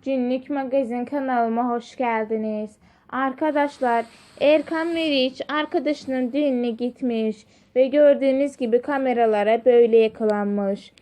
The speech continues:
Ve arkadaşlar, e, ünlü oyuncumuzun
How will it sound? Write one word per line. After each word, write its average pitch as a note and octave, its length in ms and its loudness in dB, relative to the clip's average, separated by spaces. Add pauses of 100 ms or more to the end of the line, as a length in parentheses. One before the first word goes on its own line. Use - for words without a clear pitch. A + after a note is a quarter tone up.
(340)
Ve C4+ 80 4
arkadaşlar, C4 1000 2 (500)
e, A#3+ 220 6
ünlü D4+ 200 2
oyuncumuzun A#3+ 1040 0